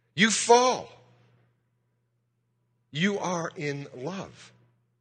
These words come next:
We love this part of the whole marriage process, right? We love the romance part.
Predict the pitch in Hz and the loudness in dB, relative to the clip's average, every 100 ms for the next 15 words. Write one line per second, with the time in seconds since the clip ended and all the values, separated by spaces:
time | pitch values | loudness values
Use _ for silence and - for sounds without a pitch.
0 | _ _ _ _ _ _ _ _ - 220 | _ _ _ _ _ _ _ _ -6 0
1 | 214 220 104 85 - - _ _ _ 120 | 2 2 -2 -6 -20 -20 _ _ _ -6
2 | 110 - 117 82 - - - _ _ _ | -6 -6 -6 -6 -10 -20 -20 _ _ _
3 | _ - 123 104 110 - 120 110 90 - | _ -4 -4 -2 -6 -4 -2 -2 -4 -14
4 | _ _ _ - - - - - - - | _ _ _ 0 0 -10 -20 -20 -20 -20
5 | _ - - _ _ _ 117 135 120 104 | _ -20 -20 _ _ _ -8 -4 -2 -4
6 | - 151 101 76 62 - 110 143 - 156 | -6 -6 -6 -10 -12 -8 -6 -6 -4 0
7 | 214 226 143 127 98 80 78 - 85 | 0 0 0 -2 -2 -8 -12 -12 -14